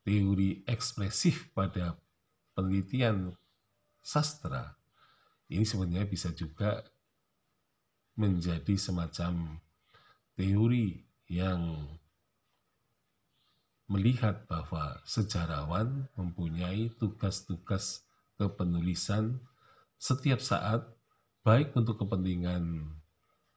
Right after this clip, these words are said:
masyarakat dalam bentuk karya historiografi, tetapi juga ada historiografi untuk anak didik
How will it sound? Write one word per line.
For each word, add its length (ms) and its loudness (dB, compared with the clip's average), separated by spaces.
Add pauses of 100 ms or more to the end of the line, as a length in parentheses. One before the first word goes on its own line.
(500)
masyarakat 640 0
dalam 240 -2
bentuk 240 -4 (160)
karya 320 -2
historiografi, 800 -2 (240)
tetapi 320 -2
juga 400 -2
ada 240 0
historiografi 1120 -2 (560)
untuk 480 0 (1120)
anak 480 2 (960)
didik 560 2